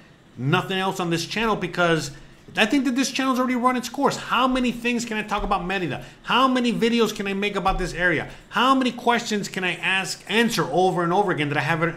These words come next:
already answered? In fact, most of the answers to most of the questions that I keep answering over again, I can do it in a live stream,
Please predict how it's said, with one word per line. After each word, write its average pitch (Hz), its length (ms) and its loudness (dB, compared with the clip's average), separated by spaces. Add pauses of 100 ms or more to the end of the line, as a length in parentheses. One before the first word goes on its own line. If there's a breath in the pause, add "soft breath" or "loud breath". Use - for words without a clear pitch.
(140)
already 151 440 2
answered? 160 340 -2 (280 loud breath)
In 160 160 2
fact, 214 300 -2
most 214 440 4
of 226 80 0
the 202 120 -2
answers 214 360 -2
to 170 80 0
most 190 340 0
of 196 60 -8
the 180 60 -4
questions 165 560 -6
that 139 100 -2
I 139 60 -2
keep 160 220 -8
answering 170 380 -4
over 190 220 0
again, 143 180 -2
I 143 60 -2
can 143 220 -2
do 185 140 2
it 196 100 -2 (220)
in 156 100 -2
a 196 60 2
live 196 260 4
stream, 147 320 -4